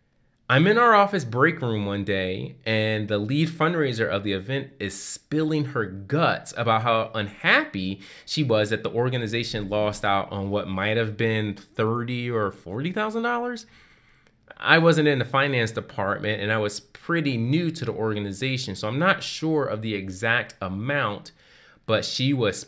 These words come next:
pissed that she was not able to pull in the cash or get a bonus from what we lost." Because, let's remember, and she puts this part in all caps, "twelve people died and fifty-something people were shot."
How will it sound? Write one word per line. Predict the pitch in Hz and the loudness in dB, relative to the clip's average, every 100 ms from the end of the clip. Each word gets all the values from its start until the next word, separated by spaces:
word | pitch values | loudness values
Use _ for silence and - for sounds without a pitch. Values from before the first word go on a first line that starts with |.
| _ | _
pissed | - - 233 127 107 - - - - - | -14 6 8 8 6 0 -2 -18 -20 -12
that | - | -8
she | 107 139 | -2 2
was | 117 | 2
not | 117 135 143 | 6 6 6
able | 143 143 156 | 6 4 4
to | 156 | 2
pull | 135 - - 135 131 | 0 -2 -4 0 0
in | 127 113 | 0 -2
the | |
cash | 104 - 156 151 127 113 - | -4 -2 0 2 2 -2 -4
or | 107 | -2
get | 113 | 0
a | 107 | -2
bonus | 98 - 190 226 120 120 | 0 4 4 4 2 -2
from | - 110 98 | -4 -4 -2
what | 95 101 | -2 -4
we | 101 | -4
lost." | 131 170 - - - _ _ _ _ _ _ | -2 -2 -4 -10 -14 _ _ _ _ _ _
Because, | - 101 127 101 98 95 98 - | -8 -2 0 2 0 -2 -8 -4
let's | 107 107 | -2 -2
remember, | 107 117 180 127 107 | 0 4 4 4 2
and | - 95 | 2 -2
she | 113 | -4
puts | 113 98 | -6 -6
this | 98 | -6
part | - 98 95 - | -2 0 0 -2
in | |
all | 92 95 95 90 | -6 -2 -2 -4
caps, | - 98 85 - - - - _ - | -4 -2 -2 -8 -16 -20 -20 _ -12
"twelve | - 151 151 175 208 214 - | 4 8 8 8 6 2 -4
people | - 185 185 165 | 0 0 2 0
died | 131 127 113 98 101 101 - | 6 6 8 4 2 -2 -2
and | 107 | -2
fifty-something | 107 - 170 170 170 165 - 143 135 135 131 | -4 -2 -2 -2 -2 -2 0 0 0 -2 -4
people | 131 135 127 113 110 107 | -2 -4 -2 -2 -2 -4
were | 98 | -4
shot." | - - 95 82 - | -4 0 0 0 -10